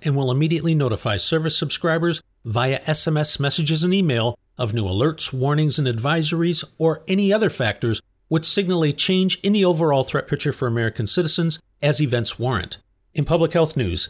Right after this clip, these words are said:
as of the time of this report's preparation Friday evening, there are more than two hundred and twenty-three thousand eight hundred deaths in the U S attributed to the coronavirus. While positive test numbers continue to increase, more importantly,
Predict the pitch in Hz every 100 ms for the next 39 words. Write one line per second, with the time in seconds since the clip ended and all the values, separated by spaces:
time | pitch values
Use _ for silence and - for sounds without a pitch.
0 | - 165 180 156 156 190 190 170 - 156
1 | - - - 147 - 135 127 131 - 123
2 | 110 101 143 110 85 - 127 123 120 127
3 | 127 117 - 196 202 175 156 175 185 180
4 | 180 175 - 135 135 139 - 160 175 170
5 | 156 131 113 135 - - 208 220 226 175
6 | 175 131 101 - 147 - 170 135 117 107
7 | - 175 135 123 117 131 98 87 80 -
8 | - _ _ - 117 - 135 131 143 -
9 | 147 - 165 156 147 160 151 156 151 135
10 | 160 165 - 165 156 - 127 131 196 180
11 | - 135 123 123 120 120